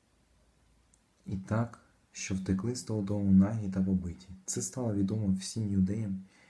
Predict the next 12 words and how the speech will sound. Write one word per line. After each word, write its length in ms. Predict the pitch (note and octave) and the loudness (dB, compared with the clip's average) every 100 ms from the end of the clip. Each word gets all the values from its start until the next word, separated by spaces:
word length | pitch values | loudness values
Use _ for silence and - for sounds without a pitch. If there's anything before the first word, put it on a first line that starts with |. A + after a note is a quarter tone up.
| - - | -14 -2
і 100 | F#2 | -2
грекам, 460 | G2+ G2+ F#2 F2+ | 0 -2 -2 -2
які 240 | F#2 F#2+ F#2+ | -2 2 2
жили 260 | F#2+ G#2 | 2 0
в 100 | F#2+ | 0
Ефесі. 460 | F#2+ - F#2 - - _ _ _ - - - - - _ _ _ _ - | 0 0 -4 -4 -12 _ _ _ -20 -20 -20 -20 -20 _ _ _ _ 2
Її 160 | F#2+ | 4
страх 460 | F#2+ - B2 B2 - | 4 0 -2 -2 -6
напав 320 | G2 G#2+ G#2 | -6 -2 4
на 60 | F#2+ | 6
них 240 | G2 F#2+ | 4 2
усі 320 | F#2 - - | -4 -4 -8